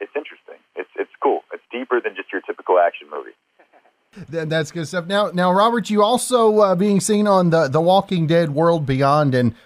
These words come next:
Speaker 2: what it, what has that been like to, to see the feedback and, and be a part of that whole franchise as well?
Speaker 1: I mean, that's been insane. I just, that's such a huge franchise. I mean, they've got The Walking Dead, they have Fear the Walking Dead, and now this is their new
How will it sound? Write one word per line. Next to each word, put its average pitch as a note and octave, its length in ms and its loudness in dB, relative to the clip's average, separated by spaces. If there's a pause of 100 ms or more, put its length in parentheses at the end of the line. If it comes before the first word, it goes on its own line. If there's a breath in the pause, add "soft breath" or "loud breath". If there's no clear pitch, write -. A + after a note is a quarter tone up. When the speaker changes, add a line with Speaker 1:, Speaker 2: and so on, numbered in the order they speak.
(120 soft breath)
Speaker 2:
what A3 280 2
it, - 160 -8
what G3+ 280 0
has C3 180 -4
that E3 320 0
been D3+ 220 0
like D3 380 2
to, C#3 260 0
to C#3 180 0
see F#3 220 0
the D#3+ 120 0
feedback F3 600 0
and, D#3+ 100 0
and D3+ 240 0
be G#3+ 160 2
a E3 100 4
part G3 440 0
of C3+ 200 0
that D3 220 4
whole B2+ 200 2
franchise A#2+ 600 0
as G#2+ 140 -2
well? A#2 320 0 (680)
Speaker 1:
I A2 40 -12
mean, G#2+ 120 -2
that's D3 200 2
been B2 100 -8
insane. F#2 580 -4
I G2+ 100 2
just, G2+ 200 -10 (1160 soft breath)
that's A#2+ 240 -4
such D3 200 -4
a B2+ 60 -10 (280)
huge D3+ 760 -14 (140)
franchise. A#2 600 0
I - 60 -20
mean, G2 100 -20
they've G2+ 140 -12
got G2 160 -4
The G2+ 60 -12
Walking F#2+ 420 -2
Dead, B2 240 0
they G#2 60 -12
have F2+ 220 -10
Fear A2 140 -8
the G#2+ 80 -6
Walking G2 400 -2
Dead, F2+ 180 -4
and E2+ 100 -20
now E2+ 140 -8
this F2+ 160 -20
is - 160 -20
their F2 140 -4
new F2 180 -18